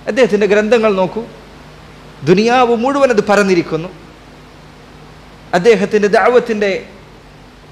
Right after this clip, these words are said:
ഫലമായി രാജ്യങ്ങളിതാ, ഇസ്ലാമിക രാജ്യങ്ങളിതാ ഉള്ളെടുത്തിരിക്കുന്നു. അപ്പോൾ സഹോദര, ക്ഷമയോടുകൂടി ദഅവത്തിൽ ഉറച്ചു നിൽക്കാൻ നാം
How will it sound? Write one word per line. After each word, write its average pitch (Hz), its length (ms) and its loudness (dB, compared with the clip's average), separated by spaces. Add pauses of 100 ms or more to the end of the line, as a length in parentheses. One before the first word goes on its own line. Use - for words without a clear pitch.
(260)
ഫലമായി 202 580 0 (1200)
രാജ്യങ്ങളിതാ, 165 720 -2 (340)
ഇസ്ലാമിക 165 420 -8
രാജ്യങ്ങളിതാ 156 640 -6 (340)
ഉള്ളെടുത്തിരിക്കുന്നു. 143 680 -8 (840)
അപ്പോൾ 233 240 4 (180)
സഹോദര, 202 560 -2
ക്ഷമയോടുകൂടി 196 840 -2
ദഅവത്തിൽ 175 480 -4
ഉറച്ചു 147 260 -8
നിൽക്കാൻ 143 400 -2 (920)
നാം 135 160 0